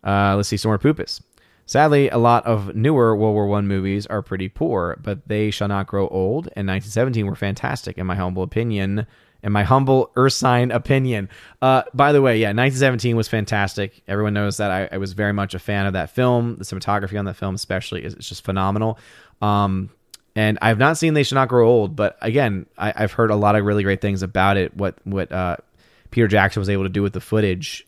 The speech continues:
you know, and making it just, again, look so modern for, for such old footage.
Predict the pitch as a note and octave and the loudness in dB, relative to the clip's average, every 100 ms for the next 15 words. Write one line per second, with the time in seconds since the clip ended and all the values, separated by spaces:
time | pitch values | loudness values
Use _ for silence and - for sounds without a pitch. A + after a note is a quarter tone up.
0 | _ G2 F2+ F2+ F2+ G2+ G2+ G#2+ G#2+ G#2 | _ -6 -4 -4 -4 -2 0 0 -2 -4
1 | D#2 G2+ F#2+ - F#2+ G#2 F#2+ E2 F#2 G#2 | -4 -4 -4 -6 -2 0 0 -4 -2 -2
2 | - - - A2 G#2 G2 G2 - _ _ | -2 -8 0 2 2 2 -2 -6 _ _
3 | F#2+ F#2+ G2 G2+ F2 - _ _ _ F#2 | -4 -2 -2 -2 -4 -10 _ _ _ -6
4 | F2 G2 - F#2+ F#2 F#2+ - G#2 F#2+ | -4 -6 -4 -4 -4 -4 0 0 0